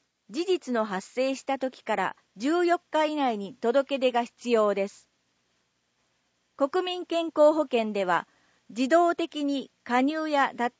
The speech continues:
退の手続きが行われることはありませんので、必ず届け出をしてください。加入の届け出が遅れた場合は、加入すべき時からの保険料を最長二年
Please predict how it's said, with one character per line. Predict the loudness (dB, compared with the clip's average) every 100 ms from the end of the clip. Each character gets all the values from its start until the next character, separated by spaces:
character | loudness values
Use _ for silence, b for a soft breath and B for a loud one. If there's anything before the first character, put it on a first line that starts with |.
| 0
退 | 0 0
の | -4
手 | -4
続 | -8 -10 -10
き | -8
が | -6 -6 -6
行 | -6 0
わ | 2 2 2
れ | 0
る | -2
こ | -2
と | 0 2
は | 2
あ |
り | 0
ま | 0
せ | 0 -2
ん | -2
の | -2
で、 | -2 -4 _ _ _ _ _ -2
必 | 2 4 6 4 0
ず | -4
届 | 0 2 2 0
け |
出 | 2 2
を | 2
し | 0
て | -4
く | -2
だ | -4
さ | -4 -6
い。 | -6 _ _ _ _ _ _ _ _ _ _ _ _ _ _ _ -4
加 | 2 2
入 | 2 0
の | 0
届 | 0 0 0 -2
け |
出 | -2 2
が | 2
遅 | 2 0
れ | 0
た | 2
場 | 2 2
合 | 0 0
は、 | -2 -2 _ _ _ _ _
加 | 0
入 | 2 2 -2 -6
す | -6
べ | -4 -4
き | -6
時 | -8 -8 -6
か | -4
ら | -2
の | -2 -4
保 | -4 0
険 | 2 2
料 | 2 2 2 0
を | -4 -6 b b b b
最 | -2 0 0
長 | -2 0 2 2
二 | 0
年 | 0 -2 -4